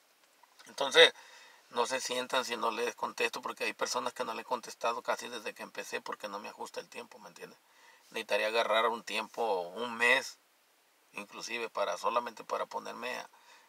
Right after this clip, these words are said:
al corriente de todo lo que estamos. Por eso les pido disculpas en mis videos y les digo que no he podido porque no me alcanza el tiempo, ¿me entiendes? Pero yo les digo esto. El virus corona o estas enfermedades que están ahorita agobiando a nosotros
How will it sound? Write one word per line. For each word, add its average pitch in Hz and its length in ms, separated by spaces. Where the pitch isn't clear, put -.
al 110 260
corriente 117 420
de 110 200
todo 120 180
lo 123 140
que - 80
estamos. 120 380
Por 110 120
eso 110 200
les 127 140
pido 110 300
disculpas 104 540
en 117 80
mis 117 140
videos 113 560
y 120 40
les 113 160
digo 92 220
que 101 140
no 90 160
he - 20
podido 104 380
porque - 200
no 82 120
me 87 80
alcanza 87 320
el 90 80
tiempo, - 260
¿me - 80
entiendes? - 300
Pero 123 180
yo 127 80
les 143 140
digo 147 280
esto. - 260
El 117 160
virus 165 380
corona 156 460
o 117 220
estas 143 720
enfermedades 123 580
que - 100
están 131 240
ahorita 131 520
agobiando 117 640
a 123 100
nosotros 123 760